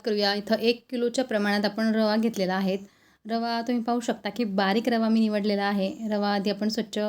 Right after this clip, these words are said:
तयार करून ठेवायचा आणि मग याचा वापर करूया. यासोबतच एक किलो आपल्याला मैदा लागणार आहे. म्हणजेच प्रमाण कसं लक्षात ठेवायचं, एक किलो रवा, त्यासाठी एक किलो मैदा. आणि नंतर जो तिसरा पदार्थ आपण घेत आहोत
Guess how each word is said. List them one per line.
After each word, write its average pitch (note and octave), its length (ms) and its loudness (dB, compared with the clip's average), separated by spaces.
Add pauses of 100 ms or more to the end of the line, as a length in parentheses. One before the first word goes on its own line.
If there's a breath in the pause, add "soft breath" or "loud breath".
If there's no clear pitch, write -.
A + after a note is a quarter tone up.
(280)
तयार G#3 260 -4
करून A3+ 280 -2
ठेवायचा F#3+ 420 -2
आणि G#3 280 -4
मग G#3+ 180 -2
याचा G3+ 180 -4
वापर F#3 280 -4
करूया. E3+ 320 -8 (440 soft breath)
यासोबतच A3 680 -2
एक A#3 280 -4
किलो G#3+ 200 -2
आपल्याला G#3 280 0
मैदा G#3+ 440 2
लागणार F#3+ 320 0
आहे. F3 240 -4
म्हणजेच G#3 400 0
प्रमाण A3+ 320 -4
कसं B3 240 -4
लक्षात A3+ 200 -4
ठेवायचं, G3+ 420 -2
एक G#3+ 220 -4
किलो G#3 200 -6
रवा, G3+ 280 -4 (160)
त्यासाठी G#3+ 360 -8
एक G3+ 200 -4
किलो G#3+ 240 0 (140)
मैदा. F3+ 400 -2 (500 soft breath)
आणि A3 220 -2
नंतर C4 300 2
जो A#3 200 0
तिसरा C4 240 0
पदार्थ B3 320 2
आपण A#3+ 200 0
घेत A3+ 180 -2
आहोत A3 160 0